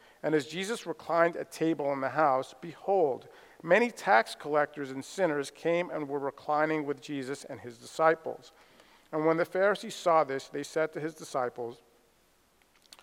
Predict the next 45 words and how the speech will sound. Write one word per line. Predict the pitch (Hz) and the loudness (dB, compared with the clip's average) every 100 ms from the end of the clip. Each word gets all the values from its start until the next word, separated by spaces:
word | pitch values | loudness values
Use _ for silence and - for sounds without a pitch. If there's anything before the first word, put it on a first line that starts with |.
| _ _ | _ _
"Why | 135 175 | 8 8
does | 196 | 8
your | 285 | -2
teacher | - 170 151 - | -6 -8 -10 -12
eat | 135 | -12
with | 127 - | -12 -8
tax | 120 117 - | -6 -6 -8
collectors | - 117 110 - 107 | -12 -10 -10 -14 -16
and | 107 | -16
sinners?" | - - 98 120 147 - _ _ _ _ | -18 -16 -14 -14 -14 -20 _ _ _ _
But | 127 | -2
when | 151 165 | 0 0
he | 165 | 4
heard | 190 220 | 6 6
it, | 175 | 4
he | 123 131 | -6 -10
said, | - 131 123 - _ _ - | -4 -4 -4 -12 _ _ 2
"Those | 165 202 196 | 4 4 2
who | 208 202 | 0 2
are | 175 | 4
well | 143 143 139 | 4 4 4
have | 135 123 | 0 0
no | 135 | -2
need | 131 131 127 | -2 -4 -6
of, | 127 - | -8 -12
of | 143 120 | -10 -8
a | 120 | -8
physician, | - 120 104 110 - 131 | -10 -12 -10 -10 -10 -8
but | 120 - | -8 -6
those | 120 117 - | -8 -8 -12
who | 123 | -10
are | 120 | -8
sick. | - - 170 - - _ _ _ _ - | -8 -6 -6 -6 -14 _ _ _ _ 4
Go | 170 196 220 | 8 10 8
and | 202 | 8
learn | 185 180 | 8 8
what | 175 180 | 2 0
this | 156 - | -8 -6
means. | 175 139 117 - | -4 -2 -6 0
I | 143 170 | 4 4
desire | 151 147 165 175 | 2 4 8 8
mercy | 160 135 - - 143 | 6 0 -4 -8 -12
and | 127 127 | -8 -2
not | 131 131 | 0 0
sacrifice, | - 127 127 143 - 127 139 - | -4 -4 -4 -8 -12 -12 -12 -18